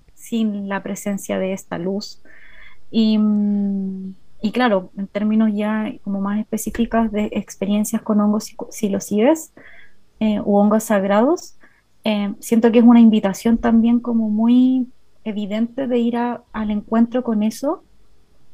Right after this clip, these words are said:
Y ahí hay muchas cosas que aparecen, porque, pues, están las experiencias como más macros que de pronto no, o más dosis media y macros que nos pueden llevar de pronto como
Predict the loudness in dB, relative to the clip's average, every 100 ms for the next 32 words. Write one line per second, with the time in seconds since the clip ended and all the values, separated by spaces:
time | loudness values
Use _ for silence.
0 | -6 -2 2 4 4 0 -6 -6 -8 -4
1 | -2 -2 -2 -4 -6 -6 -8 -8 -10 -10
2 | -12 -8 -2 2 2 0 -4 0 0 -2
3 | -4 -4 -2 -2 -2 -2 -2 -2 -4 -4
4 | -4 -4 -4 -4 2 2 2 0 -2 -2
5 | -6 -4 0 2 4 6 6 6 6 4
6 | 2 -4 -2 -4 -2 0 2 2 2 -2
7 | -4 -6 -6 -2 0 0 -2